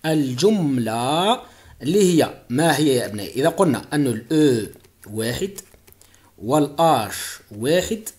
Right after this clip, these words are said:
لأن بما أن مركز ثقل يأخذ هنا واحد واحد، وال بي يأخذ كذلك معهم واحد. فالآن نستخرج له ماذا؟ نستخرج له كذلك قبل أن، بما أنه مرجح،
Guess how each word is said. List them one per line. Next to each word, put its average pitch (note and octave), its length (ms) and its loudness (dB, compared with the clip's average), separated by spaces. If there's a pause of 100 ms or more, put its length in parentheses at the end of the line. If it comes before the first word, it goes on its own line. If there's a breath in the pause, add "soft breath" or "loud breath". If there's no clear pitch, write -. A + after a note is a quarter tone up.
(160)
لأن D3 280 0
بما D#3 220 0
أن E3 160 2
مركز F3+ 240 0
ثقل G#3+ 260 -2
يأخذ F3 240 -2
هنا F3+ 140 0
واحد G#3 260 2
واحد، B2 240 2 (380 loud breath)
وال C3 420 0
بي D#3+ 580 2
يأخذ D3 260 -8
كذلك B2+ 420 -10
معهم C3 420 -8 (160)
واحد. B2+ 680 -4 (560 loud breath)
فالآن C4+ 400 6
نستخرج A3+ 420 4
له F3 180 4
ماذا؟ D#3 380 0
نستخرج F#3+ 560 2
له A2 300 -8
كذلك F#3+ 380 6
قبل G#3 220 4
أن، D#3 180 4
بما F#3+ 200 2
أنه G3+ 200 4
مرجح، A3 380 2